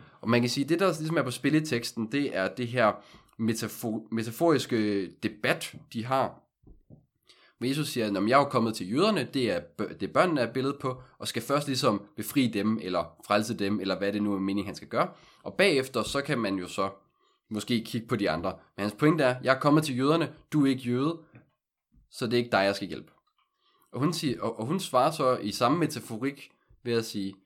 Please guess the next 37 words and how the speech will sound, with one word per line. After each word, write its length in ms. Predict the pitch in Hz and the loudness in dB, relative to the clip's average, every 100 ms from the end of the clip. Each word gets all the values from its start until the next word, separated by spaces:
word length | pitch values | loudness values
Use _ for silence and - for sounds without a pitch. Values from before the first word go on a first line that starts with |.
| _ _ _ - | _ _ _ -2
"Men 180 | 120 | 2
når 80 | 113 | 2
du 100 | 107 | 2
nu 320 | 120 131 151 | 2 4 6
alligevel 320 | 165 156 131 110 | 8 6 4 2
er 120 | 120 | 2
i 60 | 170 | 2
gang 220 | 147 117 | 2 2
med 100 | 107 | 2
at 80 | 104 | 2
hjælpe 320 | 143 165 127 | 2 2 0
nogen, 240 | 120 127 | 0 0
kan 100 | 127 | 0
der 80 | 104 | -2
så 120 | - | 0
ikke 120 | 143 | 0
godt 200 | 131 127 | 0 -2
falde 280 | - - 110 | -4 0 2
et 100 | 101 | 0
par 100 | 110 | -4
krummer 380 | 104 - 123 135 | -4 0 4 4
af 160 | 107 110 | 2 -2
til 120 | 104 | -4
mig? 240 | - 90 - | -4 -6 -6
Det 80 | |
er 40 | - | -4
trods 160 | 139 | -2
alt 140 | 147 110 | -2 -2
kun 180 | 151 175 | 0 4
min 120 | 147 | 4
datter, 220 | 110 113 | 2 0
jeg 160 | 98 80 | -2 -2
beder 160 | 104 | -4
om 120 | 85 | -4
at 80 | 80 | -8
blive 140 | 85 87 | -8 -8
helbredt." 380 | 85 82 71 | -8 -8 -12